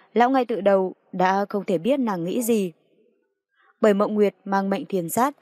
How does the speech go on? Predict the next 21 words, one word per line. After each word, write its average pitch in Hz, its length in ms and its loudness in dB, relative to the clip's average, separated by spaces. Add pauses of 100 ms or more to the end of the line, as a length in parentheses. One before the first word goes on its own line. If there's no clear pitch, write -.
(160)
nên 233 160 4
hắn 214 200 -2
không 254 160 0
thể 233 120 0
đoán 180 200 -2
được 240 200 -2
số 202 160 -2
mệnh 220 300 -2
nàng 185 240 -2 (220)
cũng 214 160 2
như 233 140 2
suy 208 180 -2
nghĩ 208 180 -4
của 240 180 2
nàng 180 360 -4 (180)
bằng 180 300 -2
chiêm 190 240 -2
tinh 190 200 -2
thuật. 190 200 0 (1300)
Lần 180 160 2
trước, 262 300 0